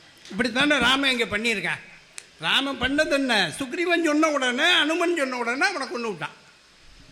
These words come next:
அவனுக்கு ஒரு வாய்ப்பு, அவனை கூப்பிட்டு பேசியிருக்கணுமா இல்லையா? அப்படி பேசியிருந்தா என்னென்னலாம் நடந்திருக்கும் தெரியுமா?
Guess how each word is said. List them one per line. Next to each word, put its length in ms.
அவனுக்கு 840
ஒரு 240
வாய்ப்பு, 880
அவனை 280
கூப்பிட்டு 640
பேசியிருக்கணுமா 920
இல்லையா? 340
அப்படி 380
பேசியிருந்தா 960
என்னென்னலாம் 800
நடந்திருக்கும் 580
தெரியுமா? 500